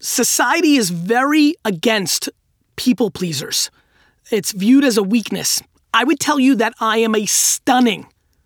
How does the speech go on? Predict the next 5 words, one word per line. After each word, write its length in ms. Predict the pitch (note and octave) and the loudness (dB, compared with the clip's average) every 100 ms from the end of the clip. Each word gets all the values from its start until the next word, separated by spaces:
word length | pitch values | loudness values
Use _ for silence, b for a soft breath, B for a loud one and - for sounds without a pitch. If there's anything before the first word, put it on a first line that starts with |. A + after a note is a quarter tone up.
| _ _ - | _ _ -4
aggressive, 880 | A#3+ D#3 G#3+ A#3+ A#3 - G#3 C#3 - _ _ _ _ _ | -2 0 0 2 2 0 -2 -4 -18 _ _ _ _ _
huge 720 | - - C#4 C#4 C4+ G3+ - - _ _ _ | -14 -4 4 6 6 4 -2 -8 _ _ _
people 300 | - A3 G3 | -4 -4 -4
pleaser. 380 | D#3+ E3 C#3 D3 - _ _ _ _ _ _ _ - | -6 -8 -8 -10 -14 _ _ _ _ _ _ _ -4
And 280 | A#3 G#3+ | 0 0